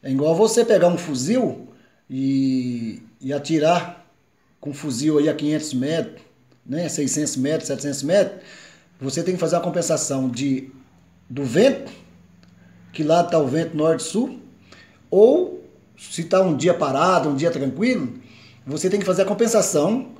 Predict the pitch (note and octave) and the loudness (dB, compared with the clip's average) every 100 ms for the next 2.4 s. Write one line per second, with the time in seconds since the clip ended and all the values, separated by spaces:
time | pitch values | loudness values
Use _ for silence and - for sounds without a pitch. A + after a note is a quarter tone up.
0 | - _ _ - D#3 - G3 E3+ F3 F#3 | -20 _ _ -4 -2 2 4 6 4 6
1 | E3 E3+ F#3 F#3+ - F3+ F3+ F3+ A3+ A#3 | 6 6 2 -4 -8 -6 -2 0 2 2
2 | - A3 C3+ A2+ | 4 4 2 -4